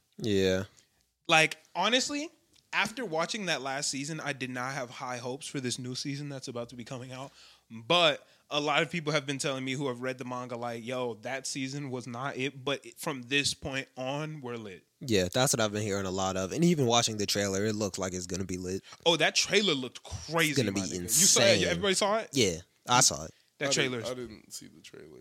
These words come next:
Speaker 2: Oh,
Speaker 3: so I,
Speaker 2: you sleep.
Speaker 3: I, I
Speaker 1: Trailer
Speaker 3: should go
Speaker 1: looks
Speaker 3: look at
Speaker 2: It's
Speaker 3: it.
Speaker 2: about to be a
Speaker 1: crazy. It's
Speaker 2: war,
Speaker 1: gonna be
Speaker 2: nigga.
Speaker 1: bussin'.
Speaker 3: I'm not gonna lie. It moved down to number four. Um,
Speaker 2: Ooh.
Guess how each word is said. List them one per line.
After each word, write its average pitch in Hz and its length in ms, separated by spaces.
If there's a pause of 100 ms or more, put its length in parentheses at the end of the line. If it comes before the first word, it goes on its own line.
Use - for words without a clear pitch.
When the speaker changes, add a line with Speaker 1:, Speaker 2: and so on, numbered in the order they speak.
Speaker 2:
Oh, 123 220
Speaker 3:
so 113 60
I, 117 60
Speaker 2:
you 127 160
sleep. 110 760
Speaker 3:
I, 113 100
I 113 40
Speaker 1:
Trailer 113 340
Speaker 3:
should 95 120
go 95 60
Speaker 1:
looks - 240
Speaker 3:
look - 140
at - 60
Speaker 2:
It's 165 140
Speaker 3:
it. 160 40
Speaker 2:
about 131 200
to 101 120
be 127 120
a - 40
Speaker 1:
crazy. 113 280
It's 135 120
Speaker 2:
war, 131 240
Speaker 1:
gonna 120 200
be 117 80
Speaker 2:
nigga. 123 120
Speaker 1:
bussin'. 101 560
Speaker 3:
I'm 131 160
not 135 240
gonna 135 220
lie. 120 420 (240)
It 135 220
moved 131 320
down 123 320
to 135 120
number 120 340
four. 110 580 (260)
Um, 117 140
Speaker 2:
Ooh. 135 380